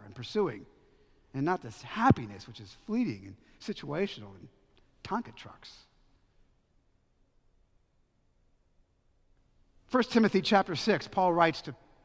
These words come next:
Paul writes to Timothy, his young priest who's starting off a church, and, you know, he's getting knocked around by some people. And, uh, Paul says to Timothy, "Timothy, listen, godliness," meaning doing the right thing, "with content,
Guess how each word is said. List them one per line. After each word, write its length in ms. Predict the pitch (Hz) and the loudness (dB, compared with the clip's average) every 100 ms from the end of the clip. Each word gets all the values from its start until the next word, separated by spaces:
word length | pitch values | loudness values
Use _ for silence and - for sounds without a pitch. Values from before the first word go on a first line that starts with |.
| _ - | _ -4
Paul 160 | 190 170 | 0 2
writes 200 | 165 - | -2 0
to 60 | |
Timothy, 340 | - 247 185 143 | 4 6 4 0
his 160 | 117 | 2
young 180 | 165 156 | 0 0
priest 340 | - 165 156 | 0 0 0
who's 120 | 139 120 | -2 -4
starting 280 | 190 175 | 0 2
off 160 | 165 151 | 2 -2
a 40 | |
church, 500 | - 208 233 - - - - - - 359 | 0 6 6 4 -6 -12 -20 -20 -10 0
and, 140 | 330 | 6
you 60 | 285 | 8
know, 160 | 202 | 10
he's 120 | 214 | 10
getting 380 | 175 202 165 156 - - | 8 6 4 -4 -6 -4
knocked 240 | 165 160 - | 4 4 4
around 320 | 143 139 151 | 0 0 0
by 100 | 135 | -2
some 160 | - 135 | -4 0
people. 320 | 151 196 240 _ - _ _ - | 0 0 -10 _ -20 _ _ -8
And, 240 | 175 175 170 | 0 4 8
uh, 200 | 165 160 - - _ _ _ _ _ _ _ _ _ _ _ _ - | 8 6 -2 -20 _ _ _ _ _ _ _ _ _ _ _ _ 2
Paul 140 | 214 | 4
says 240 | 202 208 - | 8 6 4
to 100 | 165 | 2
Timothy, 360 | 208 196 185 | 4 6 4
"Timothy, 420 | - 208 202 185 | 2 4 4 6
listen, 400 | 170 185 156 113 - _ _ _ _ _ _ _ _ 131 | 4 4 0 -8 -10 _ _ _ _ _ _ _ _ -2
godliness," 920 | 156 220 262 262 220 190 170 - - - _ _ _ _ _ | 8 10 10 8 8 6 4 -4 -14 -20 _ _ _ _ _
meaning 320 | 170 170 147 131 135 | -2 0 0 -4 -2
doing 240 | 147 156 | 0 2
the 80 | 143 | 2
right 200 | 143 127 | 0 -2
thing, 360 | 139 107 113 131 _ _ _ _ _ _ - | -6 -6 -8 -14 _ _ _ _ _ _ -2
"with 160 | 214 | 0
content, 500 | - 220 - 214 180 | 0 -2 0 0 0